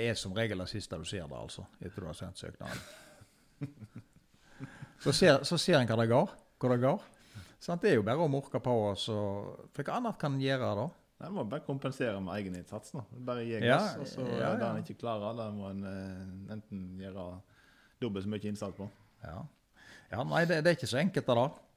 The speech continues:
Speaker 1: Men, eh, jeg er helt overbevist om at, eh, hvis en skal, hvis en skal lukkast økonomisk,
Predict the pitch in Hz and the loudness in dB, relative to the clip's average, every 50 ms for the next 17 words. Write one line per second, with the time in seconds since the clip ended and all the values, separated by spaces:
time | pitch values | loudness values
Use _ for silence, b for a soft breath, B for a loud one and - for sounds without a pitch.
0 | _ _ _ _ _ _ _ _ _ _ _ - 110 92 - 120 131 131 131 127 | _ _ _ _ _ _ _ _ _ _ _ -14 -14 -2 4 6 8 8 10 10
1 | 123 123 120 113 - - - 123 117 117 127 127 110 - 113 113 120 135 135 131 | 10 8 8 4 2 0 2 2 4 4 4 4 4 4 2 2 4 4 2 2
2 | 120 127 - 123 110 110 107 104 - - 104 104 104 101 95 95 95 98 - - | 2 2 0 0 2 2 0 0 0 0 0 2 2 4 4 4 2 2 0 -6
3 | _ _ b b b b b b b b b b b b b - 107 - - 107 | _ _ b b b b b b b b b b b b b -8 -6 -4 -4 -4
4 | - - 120 - - 117 107 107 110 107 - 117 104 113 127 127 127 - - - | -4 -4 -6 -4 -4 -4 -4 -2 -4 -2 0 2 4 4 4 2 0 -4 -2 0
5 | 110 98 - - - - - 107 - - 117 120 127 120 107 95 92 90 90 92 | 0 0 0 -4 -8 -6 -6 -4 -2 0 2 4 4 4 2 2 0 -2 -4 -4
6 | - - - - | -4 -6 -8 -10